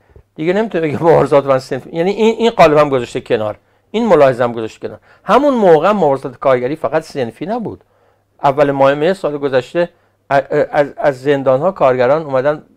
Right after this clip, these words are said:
رهبران کارگران، جنبش معلمان علیه پرونده سازی‌های امنیتی، اه، اطلاعیه دادن و گفتن کسانی که امنیت رو به خطر میندازن مفخورای حاکمن نه کارگران. این میگفتن صنفی ولی در اون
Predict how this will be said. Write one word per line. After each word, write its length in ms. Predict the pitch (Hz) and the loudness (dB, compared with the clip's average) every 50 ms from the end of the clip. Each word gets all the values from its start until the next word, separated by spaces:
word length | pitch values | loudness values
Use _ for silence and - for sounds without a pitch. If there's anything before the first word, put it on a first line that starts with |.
| - _ 175 | -20 _ -10
رهبران 380 | 143 135 127 127 131 135 156 | -6 -6 -4 -2 -2 -4 -4
کارگران، 460 | 160 - 143 131 127 123 123 139 156 | -2 -2 -2 0 0 0 -2 -2 -4
جنبش 280 | 147 147 127 131 - - | -6 -10 -12 -12 -12 -10
معلمان 420 | 151 131 123 120 120 135 147 156 - _ _ _ _ _ _ _ _ _ _ - | -8 -8 -6 -4 -2 -2 -2 -2 -4 _ _ _ _ _ _ _ _ _ _ 0
علیه 640 | 139 139 151 165 202 202 190 208 214 214 214 208 208 _ _ _ _ _ - 156 151 - | 2 2 2 0 0 0 0 2 2 2 0 -2 -4 _ _ _ _ _ -6 -6 -4 0
پرونده 440 | 170 156 143 143 143 143 143 139 147 | 2 2 2 2 2 -2 -2 -2 -4
سازی‌های 520 | - - 147 147 139 127 135 147 165 202 | -4 -2 0 0 0 0 0 2 2 2
امنیتی، 800 | 202 190 170 165 160 156 156 156 147 - - 202 202 202 196 196 _ _ _ _ _ _ - | 4 2 0 0 0 0 2 2 0 0 -2 -6 -6 -6 -6 -10 _ _ _ _ _ _ -2
اه، 80 | 165 160 | 2 4
اطلاعیه 680 | 165 170 160 - - 175 - - 196 180 180 196 226 247 | 6 6 4 4 0 -6 -4 -2 2 4 4 6 6 4
دادن 380 | 233 226 202 196 180 165 151 | 4 2 2 2 2 2 2
و 100 | 147 156 | 0 -2
گفتن 480 | 156 170 190 185 - 214 208 208 202 _ _ _ _ _ | 0 -2 -2 -2 0 0 -2 -2 -2 _ _ _ _ _
کسانی 440 | - 170 160 - - 196 208 226 240 | -2 -2 -2 2 2 2 2 2 0
که 240 | 190 208 196 - 175 | 0 0 0 2 2
امنیت 340 | 175 170 170 170 160 160 160 | 0 2 2 0 0 0 0
رو 60 | 175 160 | -2 -2
به 100 | 165 160 | -2 0
خطر 360 | - 156 156 151 170 160 160 | 2 2 0 2 2 0 0
میندازن 480 | 165 165 160 156 156 156 156 196 214 | 0 -4 -4 -2 -2 0 2 2 0
مفخورای 560 | 220 202 190 180 160 - 165 165 165 180 196 208 | 2 2 2 2 2 2 0 2 4 6 6 6
حاکمن 540 | 196 190 - - 208 214 208 196 175 143 - _ _ _ _ - | 6 4 2 2 -2 0 0 2 0 0 -2 _ _ _ _ -4
نه 120 | 180 202 | -2 -2
کارگران. 640 | 202 - 208 175 165 147 135 135 123 113 98 95 - _ _ _ _ _ _ _ _ _ _ - - - _ _ | 0 2 4 4 4 4 4 2 2 0 -2 -4 -8 _ _ _ _ _ _ _ _ _ _ -20 -20 -20 _ _
این 200 | - 196 196 233 | 0 0 2 2
میگفتن 360 | 247 220 196 208 - 247 240 226 | 2 2 2 2 2 2 2 2
صنفی 460 | - - 214 190 170 151 - 226 220 | 2 2 2 2 2 2 -2 0 4
ولی 220 | 190 160 143 127 | 4 4 4 4
در 220 | 120 151 143 143 - | 4 2 2 2 2
اون 220 | - - 160 151 | -2 -4 -4 -4